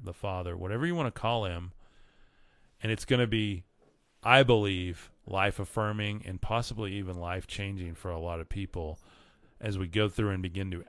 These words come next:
actually practice a lot of the stuff we're talking about. I believe Jesus came to show us the way and that it can be done. Absolutely. I agree with that, Fancy Pants.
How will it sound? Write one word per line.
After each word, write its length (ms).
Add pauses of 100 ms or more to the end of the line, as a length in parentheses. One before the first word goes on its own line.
(140)
actually 540
practice 680
a 60
lot 220
of 60
the 80
stuff 340
we're 100
talking 400
about. 300 (1600)
I 120
believe 240
Jesus 340
came 240
to 60
show 260
us 180
the 120
way 480
and 200
that 80
it 140
can 260
be 120
done. 260
Absolutely. 720
I 100
agree 260
with 120
that, 180
Fancy 320
Pants. 400